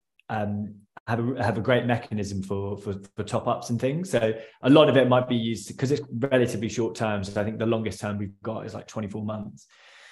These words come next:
Business will come in, they'll get, they'll get some financing, they'll,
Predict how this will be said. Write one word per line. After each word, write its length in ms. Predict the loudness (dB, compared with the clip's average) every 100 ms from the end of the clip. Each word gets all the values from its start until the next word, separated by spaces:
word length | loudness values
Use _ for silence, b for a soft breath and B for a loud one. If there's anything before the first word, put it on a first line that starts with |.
| b b b _ _ _ _ _ 4
Business 280 | 6 6 0
will 80 |
come 300 | -2 0 2
in, 320 | 4 2 -2 -10 _ _
they'll 120 | 0
get, 260 | 4 2 4
they'll 100 | 4
get 160 | 4 0
some 120 | -2
financing, 400 | -2 -2 0
they'll, 120 | 0